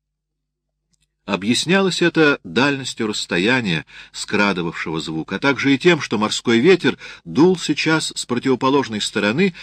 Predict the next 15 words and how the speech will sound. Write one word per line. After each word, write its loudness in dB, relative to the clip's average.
и 2
уносил 2
все -2
шумы 0
земли 0
куда-то -2
вдаль -2
за -6
горизонт. -4
Зловещая -2
минута, -6
круговой 2
бешеный 0
трезвон -2
колоколов -4